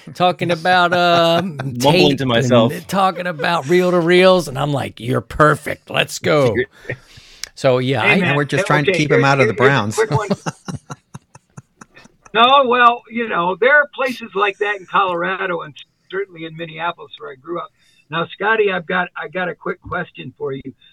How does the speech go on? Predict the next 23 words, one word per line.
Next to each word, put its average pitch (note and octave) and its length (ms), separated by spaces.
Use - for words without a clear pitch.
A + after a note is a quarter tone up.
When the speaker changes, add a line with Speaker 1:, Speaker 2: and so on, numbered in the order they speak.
Speaker 3:
since D#3 220
you're C#3+ 140
all D3 260
Speaker 2:
Yes, C#3 140
Speaker 3:
into G2+ 120
Speaker 2:
sir. - 20
Speaker 3:
magnetic C#3 580
recording C#3 520
back C3+ 220
in C3 80
the B2+ 80
day. C3 300
Do D3 80
you D4 280
remember C4 360
a - 60
company G3+ 520
called F3+ 360
Nortronics C#3+ 720
in C3+ 320
Golden F#3 340
Valley, E3+ 360
Minnesota? F3 580